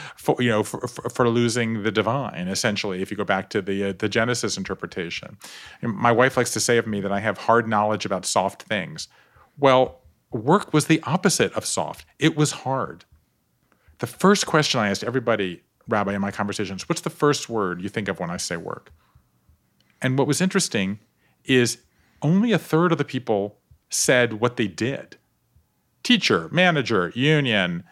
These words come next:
you know, stockbroker, doctor. Two-thirds of the people gave a word about how they felt about what they did. Happiness, mission,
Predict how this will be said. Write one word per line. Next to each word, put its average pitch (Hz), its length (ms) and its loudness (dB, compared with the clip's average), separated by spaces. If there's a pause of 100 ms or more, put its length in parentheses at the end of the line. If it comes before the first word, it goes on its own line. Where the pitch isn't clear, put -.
(100)
you - 80 -10
know, 104 320 0
stockbroker, 113 640 0
doctor. 104 500 0 (680)
Two-thirds 180 520 2
of 104 60 -2
the 104 60 -4
people 95 460 -6 (220)
gave 135 240 2
a 160 60 4
word 113 500 0 (160)
about 113 300 2
how 117 180 2
they 123 160 0
felt - 640 0 (160)
about 92 300 -2
what 95 140 -6
they 90 120 -4
did. 82 320 -8 (120)
Happiness, 107 600 -2
mission, 107 540 -2